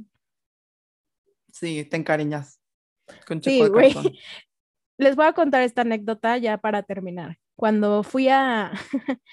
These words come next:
Speaker 2: a recoger a Checo de cartón, fuimos a desayunar Ale, Dani, la productora, y yo. Y cuando vi a Checo, la verdad es que grité, "¡Hola, mi amor!".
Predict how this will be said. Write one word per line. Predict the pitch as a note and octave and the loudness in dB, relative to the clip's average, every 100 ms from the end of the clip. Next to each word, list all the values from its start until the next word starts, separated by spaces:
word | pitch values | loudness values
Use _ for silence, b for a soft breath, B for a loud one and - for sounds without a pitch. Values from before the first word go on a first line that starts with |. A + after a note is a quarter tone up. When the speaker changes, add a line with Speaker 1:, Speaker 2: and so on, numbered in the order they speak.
| B B | B B
Speaker 2:
a | A3+ | -4
recoger | G#3+ G3+ - G#3 | -4 -6 -8 -6
a | G3+ | -6
Checo | - G3 G3+ | -8 -6 -6
de | F#3 | -6
cartón, | F#3 F#3 G3 F#3+ | -8 -6 -8 -6
fuimos | G3+ G3 F3+ | -6 -6 -8
a | F#3 | -12
desayunar | F#3 F#3+ F#3 F#3+ F3+ F#3 _ - | -10 -8 -6 -6 -8 -12 _ -8
Ale, | F#3 F#3 F3+ F3+ - _ | -4 -4 -4 -6 -12 _
Dani, | G3 F#3 F3+ F3+ | -6 -4 -4 -6
la | F#3+ | -6
productora, | F#3+ F#3 F3 F#3 F3+ - | -4 -6 -6 -8 -6 -6
y | A#3+ B3+ | -6 0
yo. | C4 G#3 b b b b b b - | 0 0 b b b b b b -2
Y | C4 A#3+ A3+ A3 G#3+ G3+ _ _ | 2 4 4 4 2 0 _ _
cuando | - B3 A#3 A3+ G#3+ | 2 4 4 4 2
vi | G#3+ D4+ | 2 0
a | E4+ | 0
Checo, | E4 D#4+ C4+ C4+ | 0 0 0 2
la | C4 | 2
verdad | G#3+ G#3 A3+ | 0 -2 -4
es | A#3+ - | -6 -6
que | A#3 | -6
grité, | G#3 G3+ - A3+ - | -4 -6 -6 -6 0
"¡Hola, | A4+ C5 B4+ A#4 | 4 6 6 4
mi | G#4+ | 0
amor!". | F4 D#4+ F4 G4+ G4 E4 | -2 -2 -2 0 -2 -4